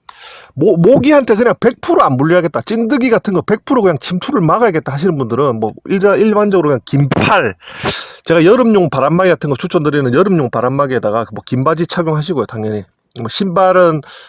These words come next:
뭐 슬리퍼라든지 뭐 샌들 같은 거 착용하지 마시고 당연히 뭐 등산하든지 장화 같은 거 착용하시고 뭐 머리, 머리는 이제 모자를 쓰는데 이제 딱 오픈된 곳이 이제 얼굴이죠. 얼굴하고 목.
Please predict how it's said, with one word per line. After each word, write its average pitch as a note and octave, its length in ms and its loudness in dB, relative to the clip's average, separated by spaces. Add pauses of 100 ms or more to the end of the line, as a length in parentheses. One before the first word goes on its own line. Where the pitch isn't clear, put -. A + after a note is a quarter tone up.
(140)
뭐 A2+ 100 -10
슬리퍼라든지 D3 840 -2
뭐 G2 120 -8
샌들 G#3 340 0
같은 D3+ 200 -4
거 B2+ 60 -2
착용하지 E3+ 420 -2
마시고 B2 340 -6
당연히 F3 520 0
뭐 D3 160 0
등산하든지 A#2+ 680 -4
장화 A2 220 -4
같은 D3 220 -2
거 C3+ 60 -2
착용하시고 C#3+ 800 -4 (640)
뭐 G2 140 -8
머리, E3+ 520 2 (720)
머리는 G#3+ 460 2
이제 C3 140 -2
모자를 A#2+ 420 2
쓰는데 C#3+ 340 -4 (240)
이제 - 180 -4
딱 - 140 -6 (560)
오픈된 G#3+ 480 0
곳이 C#3+ 220 0
이제 B2+ 180 0
얼굴이죠. F3+ 440 0
얼굴하고 D#3+ 680 -2
목. B2+ 260 0